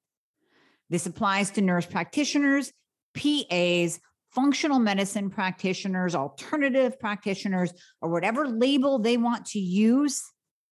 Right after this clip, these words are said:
I don't care if they are in the functional, integrative, naturopathic space. You can still fire them.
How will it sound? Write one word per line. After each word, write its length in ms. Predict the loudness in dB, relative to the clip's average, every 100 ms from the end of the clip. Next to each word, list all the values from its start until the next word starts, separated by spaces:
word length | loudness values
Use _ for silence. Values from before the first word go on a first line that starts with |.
| _ _ -14
I 140 | -12 -6
don't 280 | -4 -6
care 380 | -8 -8 -6 -6
if 100 | -8 -6
they 100 | -6
are 120 | -4
in 200 | -4 -6
the 100 | -6 -6
functional, 440 | -6 -2 -2 0
integrative, 560 | 0 -2 0 0 0 0
naturopathic 720 | 0 0 -4 -2 -2 -2 -6
space. 680 | -8 -2 2 4 2 -2 -6 _ _ _ -6
You 120 | -2
can 140 | -2
still 260 | 0 0 0
fire 420 | 0 0 2 2
them. 320 | 0 -4 -10